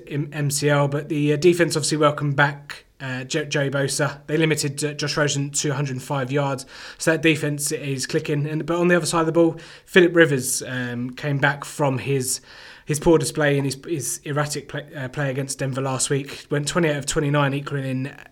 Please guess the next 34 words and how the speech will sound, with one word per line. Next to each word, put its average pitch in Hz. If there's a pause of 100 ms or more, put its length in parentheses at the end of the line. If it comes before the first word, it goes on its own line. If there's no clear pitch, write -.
(120)
Ryan 160
Tannehill's 147
record 131
of 123
twenty-five 147
consecutive -
completed 131
passes. 143 (300)
If 147
only 190
Austin 147
Eckler 147
could 143
have, 131
uh, 131 (440)
could 143
have 143
caught 151
the, 131
uh, 127
dump 139
off 131
for -
number 131
twenty-six, 135
he 143
would 131
have 127
had 135
that 139
record 131
all 131
by 127
himself. 120